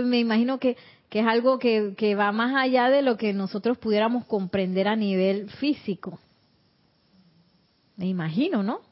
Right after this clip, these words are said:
Imagínate esa alma que se está gestando y ahí, oh.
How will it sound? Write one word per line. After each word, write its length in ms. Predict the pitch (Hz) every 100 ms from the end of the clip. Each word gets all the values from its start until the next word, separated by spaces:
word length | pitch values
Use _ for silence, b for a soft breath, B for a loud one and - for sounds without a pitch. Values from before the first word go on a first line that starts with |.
| _ _ -
Imagínate 580 | 175 139 202 262 247 202
esa 300 | 190 214 214
alma 260 | 214 214
que 120 | 208 185
se 80 |
está 200 | 180 185
gestando 800 | 185 190 - - 220 220 208 190
y 80 | 185
ahí, 240 | 202 208
oh. 240 | 214 233